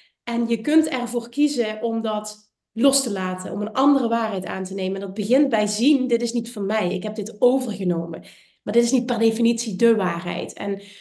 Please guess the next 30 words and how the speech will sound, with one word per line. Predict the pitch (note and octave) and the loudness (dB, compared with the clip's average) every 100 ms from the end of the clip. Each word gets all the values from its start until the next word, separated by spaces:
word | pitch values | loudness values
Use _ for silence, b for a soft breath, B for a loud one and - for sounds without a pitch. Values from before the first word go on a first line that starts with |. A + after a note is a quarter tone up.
| B _ _ _ _ _ _ | B _ _ _ _ _ _
ja, | - B3 A3 F3 | -10 0 2 2
ik | G#3+ | 0
denk | A3 A#3 | 0 2
na | A3 G#3+ G#3+ | 2 0 0
zoveel | G#3+ - B3+ D#4+ F#4 E4+ D4 C4+ | -2 2 6 8 10 8 6 2
jaren | B3 A#3+ A#3+ A#3+ | 2 0 0 -2
ervaring | G#3 G3+ A3 B3+ D#4 D4+ A#3 | -4 -6 -6 -4 -2 -2 -2
met | A3 | -4
zoveel | - - B3 E4+ E4+ | -6 -2 0 2 0
mensen, | A#3+ A#3 D#4 - D4 | -4 -4 -4 -4 -6
dat, | G#3+ G#3+ G#3+ - | -6 -8 -10 -14
dat | G#3 G#3+ G#3+ | -10 -10 -6
wat | A3 A3 | -6 -4
jij | A3 C#4 | -2 -2
zegt, | C4 A#3+ | -4 -6
die | - | -8
potentie, | A3 A3 G#3+ C4+ F#4 - F4+ C#4+ | -6 -6 -2 2 2 2 -2 -2
maar | A3+ | -2
ik | A3+ | -2
geloof | D4 C4+ C4+ | 4 4 4
er | |
ook | C4 B3+ | 0 2
in | |
dat | A#3+ | -2
iemand | B3+ A#3+ A3+ | -2 -4 -4
dat | A3+ | -6
zelf | - C4 A3 | -4 -4 -4
diep | F#3+ C4+ | -2 -4
van | C4+ A3+ | -2 -4
binnen | G#3+ G3+ F#3+ | -2 -4 -4